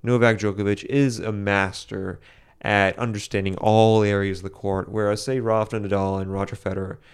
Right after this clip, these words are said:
haven't been able to do that as much as, say, a Djokovic. You know, when you think of a Roger Federer, more in the past couple of years than, say, in the previous fifteen years, uh, you, we often, uh,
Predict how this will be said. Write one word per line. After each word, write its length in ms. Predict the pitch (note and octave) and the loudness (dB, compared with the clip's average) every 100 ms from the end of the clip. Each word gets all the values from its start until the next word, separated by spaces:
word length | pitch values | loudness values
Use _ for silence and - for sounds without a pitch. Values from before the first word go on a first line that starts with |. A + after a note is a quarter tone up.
| _ _ | _ _
haven't 320 | - B2 B2 G#2+ | 0 2 2 0
been 140 | A2 | 0
able 320 | G#2+ G#2 G2+ | 0 0 -2
to 520 | - - F#2+ F#2+ F#2 - _ _ _ _ _ _ _ - | -4 -6 -6 -6 -8 -14 _ _ _ _ _ _ _ -10
do 200 | A2+ A#2+ | -2 0
that 200 | G#2 G2 F#2+ | 2 0 0
as 380 | G#2+ G#2+ G#2+ G#2+ | 2 2 0 -4
much 520 | G2+ G2 F#2 F2+ - | -6 -4 -4 -6 -6
as, 240 | - F#2+ F2 | -6 -6 -8
say, 560 | - F#2+ G2 F#2 F2+ - _ - | -8 -8 -6 -8 -10 -16 _ -10
a 100 | G2+ | -10
Djokovic. 600 | G2 G2+ F#2+ F2+ - - | -4 -4 -4 -10 -12 -8
You 40 | |
know, 120 | G2 | -6
when 100 | G2 | -4
you 80 | G2 | -6
think 200 | F#2+ G2+ | -8 -6
of 60 | G2+ | -2
a 80 | G2 | -2
Roger 280 | G2 F#2+ | -2 -4
Federer, 420 | F2+ A2 A2 A2+ A2 - - - _ | -4 -2 2 0 -2 -12 -20 -20 _
more 260 | - A#2 B2 | 0 4 6
in 80 | A#2+ | 4
the 160 | A2 | 0
past 380 | - C3 G#2+ - | -2 0 0 0
couple 160 | G#2+ G#2+ | -2 -2
of 80 | |
years 420 | G#2 G#2+ G#2+ G2+ - - | 2 0 0 -4 -12 -16
than, 260 | G2+ G#2 G2+ | -4 -2 -2
say, 540 | - G2+ G2 G2 F#2 - | -2 0 0 -2 -4 -8
in 180 | G#2 | -6
the 60 | G2 | -6
previous 460 | - G#2+ G#2 G#2 - | -2 0 2 0 -2
fifteen 440 | - G2 A2 G#2+ | -6 -6 -6 -4
years, 340 | G#2+ A2+ A#2 - - - _ - | -4 -4 -4 -10 -20 -20 _ -2
uh, 480 | F#2+ F#2+ F#2 F#2 - - _ _ _ - | 0 2 0 -2 -8 -14 _ _ _ -10
you, 280 | A2 A2+ G2+ | -2 0 2
we 200 | A2+ A#2 | 4 8
often, 380 | A#2 A2+ A2+ | 8 6 0
uh, 80 | G#2 | -4